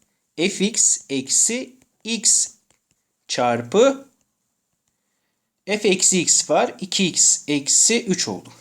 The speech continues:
Şimdi taraf tarafa toplama yapıyorum.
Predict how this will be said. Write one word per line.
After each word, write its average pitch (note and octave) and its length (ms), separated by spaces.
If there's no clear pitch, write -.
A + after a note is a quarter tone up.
Şimdi E3 440
taraf E3+ 500
tarafa E3+ 580
toplama D3+ 800
yapıyorum. A2 460